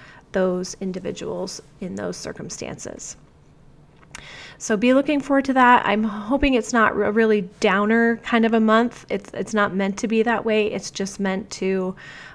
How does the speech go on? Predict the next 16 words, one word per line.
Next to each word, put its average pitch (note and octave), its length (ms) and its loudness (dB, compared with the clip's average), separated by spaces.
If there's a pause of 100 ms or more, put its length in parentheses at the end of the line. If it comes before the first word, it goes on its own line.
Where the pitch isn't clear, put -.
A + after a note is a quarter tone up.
(160)
um, F#3+ 460 -2 (120)
share G#3 640 2
insight A3+ 800 -2
and G#3+ 180 -4
to A3+ 80 -6
be G#3 160 -2
able G3+ 180 -4
to - 120 -10
help G3+ 480 -4 (160)
you B3+ 480 0 (360)
if G#3 200 -2
you're F#3+ 120 0
grieving, G3 560 0
for A3 220 -4
one, F#3+ 440 -2
but G3+ 200 -4